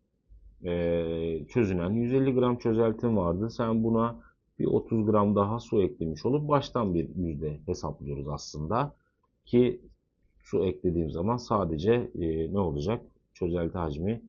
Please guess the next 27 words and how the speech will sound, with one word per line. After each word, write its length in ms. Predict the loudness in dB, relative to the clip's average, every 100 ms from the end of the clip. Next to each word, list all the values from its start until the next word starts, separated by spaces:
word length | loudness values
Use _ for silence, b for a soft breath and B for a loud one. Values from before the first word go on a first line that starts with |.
| _ _
şey, 180 | -8 -4
çözelti 440 | 0 0 0 -6
kütlesi 380 | _ -10 -4 0
değişecek 560 | 2 0 -2 -4 -6
bizim 240 | -8 -8 -10
için. 340 | -6 -6 -8 b b _
Kırk 220 | -8 -2 2
beş 240 | 2 0
yüz 160 | -4 0
seksen 460 | -2 0 0 2
bir 180 | 4 4
bölü 200 | 2 2
dörtten 460 | 0 0 -2 -2 -2
demek 300 | -4 -6 -8
ki 180 | -8 -2
çözeltinin 500 | 0 0 -4 -4 -6
kütlece 640 | -8 -4 -2 0 0 -2 -8 _ _ -6
yüzde 240 | -4 2
yirmi 260 | 2 2 0
beşlik 340 | -4 -4 -6
olur 300 | -2 -2 0
diyebiliyoruz. 840 | 0 0 0 -2 -2 -2 -6 -14 _ _ _ _ _ 4
Elli 280 | 6 6 6
gram 340 | 4 4 4
N 220 | 4 4
C 240 | 6 8 8
L, 240 | 4